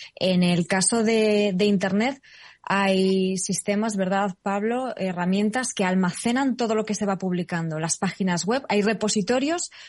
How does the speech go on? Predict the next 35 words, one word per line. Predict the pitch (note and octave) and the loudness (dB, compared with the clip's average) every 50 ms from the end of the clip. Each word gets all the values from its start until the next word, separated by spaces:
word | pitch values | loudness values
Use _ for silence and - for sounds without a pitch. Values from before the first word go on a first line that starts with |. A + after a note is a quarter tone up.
| - | -6
con | _ A3 G#3 G3 G3 | _ 0 0 0 0
cada | F3+ G#3 G3+ G3+ G#3 | 0 0 0 0 -2
uno | G#3+ A3+ B3 B3 | -2 -2 -2 -2
de | A3+ | -4
esos | G#3 - A3 F#3+ - | -4 -4 -6 -8 -4
cambios | - A3+ G#3+ A3 A3 G#3+ G3+ | -2 -2 -2 0 0 0 0
de | G3+ G3+ | 0 -2
las | F3+ G3 F#3+ | -2 -2 -4
páginas | - G#3 G3 - - G3+ G3+ G3 F#3 | -4 -4 -4 -2 -2 -2 0 0 -2
web | G3 B3 C#4 D4 - | -2 -2 -4 -4 -6
y | - - G#3 G3 G3 F#3+ F#3 | -4 -2 0 0 2 0 0
si | F3+ - - G#3 G3+ G3 G3 - - _ _ | -2 -2 -2 0 2 0 0 -2 -6 _ _
pagas | - G#3+ G#3+ A3 A#3+ D4 D#4+ C#4+ B3+ | 0 0 0 0 0 -2 -2 0 0
dinero | C4 C4 C#4 D4 C4+ C4 A3+ | 0 2 2 2 0 0 0
por | A#3+ C4 B3 | 0 0 0
ello, | C4 C#4 B3+ D4+ D#4+ B3+ | 0 -2 0 -2 -2 -2
puedes | - A#3 A3+ G#3 A3+ - | -2 -4 -4 -2 -4 -4
saber | A3+ G#3+ A3+ B3+ B3 | -4 -4 -4 -4 -6
cómo | A3+ - G#3 G#3 G#3 | -4 -4 -2 0 -2
estaba | G3+ - - G#3+ G#3+ G#3+ G#3 | -2 -2 -2 0 0 0 0
en | G#3 G#3 | 0 0
un | G#3 G#3 | 0 0
momento | G#3 G#3 A3 A#3+ B3 A#3+ G#3 A3 G#3+ | 0 0 -2 0 -2 -2 -2 -2 0
dado, | A3+ B3+ C4 C4+ C4+ C4+ C#4 C#4 C#4 - - - - _ - | 0 2 0 0 0 -2 -2 -4 -6 -12 -20 -20 -20 _ -8
eh, | - G3+ G3+ G3+ G3+ G3+ G3+ | -4 -2 0 0 0 0 0
información | F3+ G#3 G3+ - - G#3 G3 G3 G3+ F#3 F3+ - G#3+ G#3+ | 0 0 0 0 -2 -2 0 0 0 0 0 0 -2 0
que | G3 G#3 G3 | 0 -2 -2
contenía, | - G3+ G3+ F#3 G3 F#3+ G3 A3+ C4 C4+ C4+ B3+ | 0 -2 -2 0 0 0 0 0 0 -2 -2 -2
que | - G3+ | -4 -6
se | - - | -4 -2
ha | G3+ F#3+ | -2 -2
borrado, | F#3 F#3+ F#3 G#3+ A#3 A#3+ C4 | -2 -2 -2 -2 -2 0 -2
etcétera. | A#3+ - - - G3 E3 F#3 E3+ D#3+ D#3+ - _ - - - - - - - _ | -4 -4 -4 -6 -4 -2 -2 -4 -4 -6 -8 _ -20 -18 -16 -16 -16 -18 -12 _
Y | F#3+ G#3 | 0 0
ahora | G#3+ A3 A#3+ A#3+ D4 F4 F#4+ | 2 2 2 0 0 -2 -4